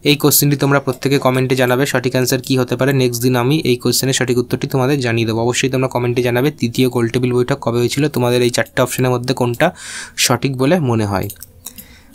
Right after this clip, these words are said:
পরবর্তী কোশ্চেনটি দেখে নাও, বারো দাগের কোশ্চেন, বেঙ্গল গ্যাজেটের সম্পাদকের নাম কি? বেঙ্গল গ্যাজেট এর সম্পাদকের নাম কি? সঠিক অ্যান্সারটি হবে অপশন এ হচ্ছে সঠিক অ্যান্সার, জেমস অগাস্টাস হিকি, যাকে বলা হয় হিকির বেঙ্গল গ্যাজেট নামেও যেটা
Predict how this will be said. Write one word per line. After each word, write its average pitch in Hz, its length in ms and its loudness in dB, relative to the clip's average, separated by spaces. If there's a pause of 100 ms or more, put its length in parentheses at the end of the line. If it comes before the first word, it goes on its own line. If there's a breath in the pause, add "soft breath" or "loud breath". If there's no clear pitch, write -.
(120)
পরবর্তী 151 360 4
কোশ্চেনটি 156 320 4
দেখে 143 180 2
নাও, 143 360 4
বারো 127 320 4
দাগের 139 260 2
কোশ্চেন, 135 480 2
বেঙ্গল 131 400 2
গ্যাজেটের 131 400 2
সম্পাদকের 127 560 0
নাম 123 220 0
কি? 117 140 -2
বেঙ্গল 127 360 2
গ্যাজেট 127 440 0
এর 127 140 2
সম্পাদকের 123 640 0 (100)
নাম 117 320 0
কি? 101 200 0 (720 loud breath)
সঠিক 131 320 2
অ্যান্সারটি 143 420 2
হবে 135 220 4
অপশন 131 360 2
এ 135 160 2
হচ্ছে 135 220 0
সঠিক 127 260 0
অ্যান্সার, 131 380 0
জেমস 135 380 2
অগাস্টাস 127 580 2
হিকি, 120 260 0
যাকে 117 260 0
বলা 131 200 4
হয় 135 60 4
হিকির 127 360 0
বেঙ্গল 127 400 2
গ্যাজেট 123 360 0
নামেও 160 180 2
যেটা 139 200 -2